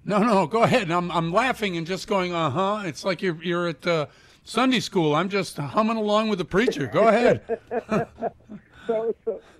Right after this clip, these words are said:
Speaker 2: so, so what? So then, what I let them know as it pertains to the infinite bank side. Let's take this. We've been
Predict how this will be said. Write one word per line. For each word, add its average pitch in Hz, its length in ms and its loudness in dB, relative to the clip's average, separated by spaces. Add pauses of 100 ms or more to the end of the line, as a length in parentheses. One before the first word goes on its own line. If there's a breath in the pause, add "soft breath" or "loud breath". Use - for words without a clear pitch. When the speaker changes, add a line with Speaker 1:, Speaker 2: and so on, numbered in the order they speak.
(120)
Speaker 2:
so, 196 320 -4 (120)
so 190 320 -8
what? 196 200 -10 (220)
So 165 260 -10
then, 202 380 -12
what 151 160 -10
I 147 100 -8
let 185 260 -12
them 160 180 -6
know 175 300 -8
as 151 200 -10
it 143 100 -10
pertains 220 480 -10 (140)
to 175 80 -12
the 151 120 -12 (140)
infinite 139 380 -8
bank 180 260 -8 (100)
side. - 300 -10 (420 soft breath)
Let's 185 240 -2 (120)
take - 180 -12
this. - 140 -16 (100)
We've 196 260 -6
been 214 200 -6